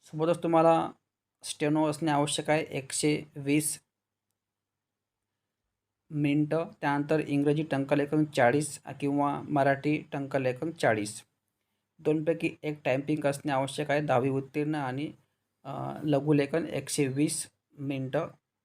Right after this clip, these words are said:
अशा प्रकारे. त्यानंतर पद क्रमांक तीनसाठी आहे शंभर, अ, म्हणजे दहावी उत्तीर्ण असणे आव-, आवश्यक आहे आणि लघुलेखन शंभर शब्द प्रति मिनिट. त्यानंतर इंग्रजी, अ, टायपिंग फोर्टी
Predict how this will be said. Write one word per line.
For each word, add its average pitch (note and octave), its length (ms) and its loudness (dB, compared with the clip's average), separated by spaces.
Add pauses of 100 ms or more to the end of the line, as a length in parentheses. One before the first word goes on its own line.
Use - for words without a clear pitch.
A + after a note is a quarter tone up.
(120)
अशा C#3+ 180 -4
प्रकारे. C#3+ 560 -2
त्यानंतर C#3+ 320 -4
पद D3+ 220 -2
क्रमांक D#3 460 0
तीनसाठी C#3+ 540 -2
आहे C3+ 500 -2 (840)
शंभर, D#3+ 540 0
अ, D#3+ 220 0
म्हणजे D3+ 440 -2
दहावी D3 440 4
उत्तीर्ण D#3 400 2
असणे D3+ 260 -4
आव-, C#3 160 -4 (100)
आवश्यक D3 400 -4
आहे D3+ 160 0
आणि C#3+ 240 0
लघुलेखन C#3+ 580 0 (460)
शंभर C#3+ 480 -2
शब्द D3 300 -4 (180)
प्रति C#3 300 -6
मिनिट. D3 360 -4 (220)
त्यानंतर C3+ 560 -4
इंग्रजी, D3 580 -2 (680)
अ, C3 360 -8 (540)
टायपिंग C#3 380 0
फोर्टी C#3+ 440 -2